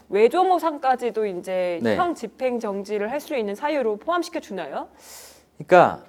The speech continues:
Speaker 2: 이제 실제로 이제 현역 교도관한테 제가 물어봤거든요.
Speaker 1: 네.
Speaker 2: 이분이 근무한 지 십 년이 된, 십 년 이상 된 분인데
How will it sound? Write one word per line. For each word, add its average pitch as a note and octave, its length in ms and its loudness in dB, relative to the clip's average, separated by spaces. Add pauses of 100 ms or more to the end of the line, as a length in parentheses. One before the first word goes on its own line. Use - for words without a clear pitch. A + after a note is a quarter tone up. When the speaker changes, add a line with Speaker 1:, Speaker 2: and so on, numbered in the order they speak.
(140)
Speaker 2:
이제 C3+ 140 -6
실제로 G#3 400 4
이제 A2 460 4
현역 F#3+ 280 0
교도관한테 B2 480 -2
제가 F#2 240 -8
물어봤거든요. F2 640 -8
Speaker 1:
네. F2+ 120 -6
Speaker 2:
이분이 F2 380 -10
근무한 G2+ 320 -6
지 F#2+ 80 -4
십 D3+ 140 -12
년이 C3 320 -6
된, F2+ 240 -12 (100)
십 - 140 -12
년 D#3 160 -4
이상 G#2+ 220 -4
된 F#2 180 -10
분인데 E2+ 560 -8